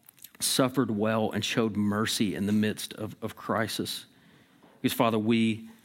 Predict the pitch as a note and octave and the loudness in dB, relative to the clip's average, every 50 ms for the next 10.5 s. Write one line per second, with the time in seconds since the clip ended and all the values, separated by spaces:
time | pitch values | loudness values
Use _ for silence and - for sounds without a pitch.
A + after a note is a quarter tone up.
0 | - _ _ _ _ _ _ _ _ _ _ - _ _ - - A#2 A#2 A#2+ - | -20 _ _ _ _ _ _ _ _ _ _ -20 _ _ -2 0 2 4 4 4
1 | - C3 A2 G#2+ G2+ F#2+ F2+ F2+ F2+ F#2+ - - A#2 A#2 - - A2 G#2+ G#2 A2+ | 4 2 2 2 2 2 2 2 0 -2 0 2 2 2 4 4 4 4 6 6
2 | A2+ A2 - - - A2 G#2+ A#2 G#2 - - - - _ _ _ - - _ _ | 4 4 2 0 -4 -2 0 0 0 0 -6 -18 -20 _ _ _ -20 -20 _ _
3 | _ _ _ _ _ _ _ - A#2 B2 A2+ A#2 A#2 B2 B2 A#2+ A#2 A2 A#2+ A#2+ | _ _ _ _ _ _ _ -2 0 2 4 4 4 4 4 4 4 4 4 4
4 | A#2 A2+ - A#2+ A2 G2+ A2 - - - A#2 A#2+ B2 A#2+ G#2+ G2 F#2+ F2+ G2 G2 | 4 4 4 2 2 2 2 0 0 2 4 4 4 4 2 0 0 -2 0 -2
5 | F#2+ - - - - G2 G2+ G2 F#2+ F#2 F2+ - - _ _ _ _ _ _ - | -2 -2 -6 -6 -4 -2 -2 0 0 -2 -4 -6 -12 _ _ _ _ _ _ -10
6 | - A2 A2+ G#2+ G2+ G#2+ G#2 G#2+ G2 F#2+ F#2+ F2 F2 - - - A2 G#2 G#2 A2 | -4 0 0 2 4 4 4 4 4 2 -2 -4 -4 -6 -4 -2 -2 -2 -2 0
7 | G2 G#2+ G2+ F#2+ - - - _ _ _ _ _ _ _ - _ _ _ _ _ | 0 0 0 0 -2 -10 -20 _ _ _ _ _ _ _ -20 _ _ _ _ _
8 | _ _ _ _ _ _ _ _ _ _ _ _ _ _ _ _ _ _ _ _ | _ _ _ _ _ _ _ _ _ _ _ _ _ _ _ _ _ _ _ _
9 | _ _ - A2+ A2 A#2 B2 B2+ B2 - - B2 A2+ A2+ A2 G#2 - - - - | _ _ -10 -2 0 2 2 2 2 0 0 2 2 2 0 0 -2 -4 -2 -2
10 | A2 A2+ F#2+ F#2 - - - - - | 0 0 0 0 -2 -2 -4 -6 -8